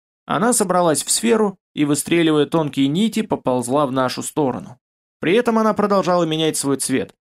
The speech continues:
продолжая освещать окрестности все тем же маревом. «Это контакт, я уверена!» Она подошла к лобовой части остекления и, сняв перчатки скафандра, приложила раскрытые ладони к стеклу.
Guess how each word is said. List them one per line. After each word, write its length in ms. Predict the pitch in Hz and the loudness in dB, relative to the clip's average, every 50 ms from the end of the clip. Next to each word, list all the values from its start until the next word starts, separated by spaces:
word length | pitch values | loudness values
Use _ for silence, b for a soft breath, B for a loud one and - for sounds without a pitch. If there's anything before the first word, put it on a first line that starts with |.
| _ _ _ _ _ _ | _ _ _ _ _ _
продолжая 520 | 123 131 120 131 127 120 127 131 127 123 | -2 0 2 2 2 2 2 2 2 2
освещать 460 | 120 - - 123 120 - 123 117 - | 0 0 -2 -2 0 0 -2 -2 -2
окрестности 640 | 117 - - 147 185 185 180 180 170 156 - - - | -4 -4 -2 -2 -2 -2 -2 -2 -4 -4 -4 -4 -6
все 200 | - - - 123 | -4 -4 -6 -6
тем 280 | - - 135 135 127 | -2 -2 -2 -2 -2
же 120 | 117 127 123 | -2 -2 -2
маревом. 580 | 120 120 123 120 113 113 110 - - 113 - _ _ _ _ _ _ _ _ _ _ _ _ _ _ | 0 0 0 0 0 -2 -6 -8 -12 -14 -18 _ _ _ _ _ _ _ _ _ _ _ _ _ _
«Это 240 | 135 127 - - 143 | -8 -4 -2 -2 -2
контакт, 580 | - 175 170 175 175 - 233 226 185 151 - - | 0 0 0 0 2 2 2 0 0 -2 -4 -2
я 200 | 135 135 139 135 | 0 2 2 4
уверена!» 600 | 151 175 208 277 285 233 180 123 98 - - - _ _ _ _ _ _ _ _ _ _ | 2 4 4 4 4 4 2 0 -2 -4 -8 -12 _ _ _ _ _ _ _ _ _ _
Она 240 | - 127 135 147 147 | -6 -2 0 0 0
подошла 460 | 139 147 131 143 139 - - 147 135 | 0 0 0 0 0 2 0 0 0
к 80 | 131 - | 0 0
лобовой 380 | 135 127 127 131 131 135 135 131 | 0 0 2 2 2 2 0 0
части 360 | - 139 131 120 - - 131 | 0 0 0 0 0 -2 -2
остекления 580 | 120 - - 151 - 202 226 233 208 196 175 | -2 -2 -4 -4 -2 0 0 0 2 0 -2
и, 160 | - - 139 127 | -2 -2 -2 -2
сняв 340 | - - 151 143 127 - | -2 0 -2 -2 -2 -2
перчатки 480 | - 135 127 - - 151 131 - - - | -4 -6 -4 -2 -2 -2 -2 -4 -4 -6
скафандра, 640 | - - - 139 - - 226 247 226 220 226 220 220 B B B _ _ _ | -4 -2 -2 -2 0 0 0 2 2 2 0 0 -2 B B B _ _ _
приложила 640 | - 196 185 165 156 147 123 135 180 208 202 196 | -2 0 2 2 2 2 2 2 2 2 2 4
раскрытые 560 | 170 151 131 - - - 151 151 147 151 147 | 2 2 0 -2 -2 -2 -2 0 0 2 2
ладони 400 | 139 131 131 120 139 135 131 131 | 2 2 2 2 0 0 0 -2
к 60 | 123 - | -4 -4
стеклу. 500 | - - 147 - - - - - - | -4 -4 -4 -4 -4 -6 -8 -10 -12